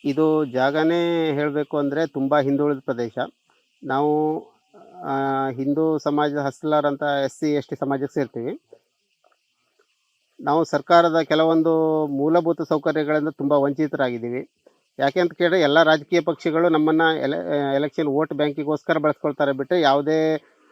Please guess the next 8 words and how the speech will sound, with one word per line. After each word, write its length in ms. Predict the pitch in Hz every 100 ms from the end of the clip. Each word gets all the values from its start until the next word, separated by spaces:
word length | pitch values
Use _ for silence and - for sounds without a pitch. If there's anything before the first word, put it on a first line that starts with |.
| _ - 160 135
ಜನಪರ 400 | 147 - 156 151
ಯೋಜನೆಗಳು 500 | 147 147 143 147 151
ಸರಿಯಾಗಿ 460 | 143 139 147 143 143
ಬಳಕೆ 340 | 135 143 131
ಆಗೋ 300 | 139 131 131
ಹಾಗೆ 260 | 131 127 131
ಅಥವಾ 280 | 131 135 135
ಯಾವುದೇ 640 | 131 135 139 143 143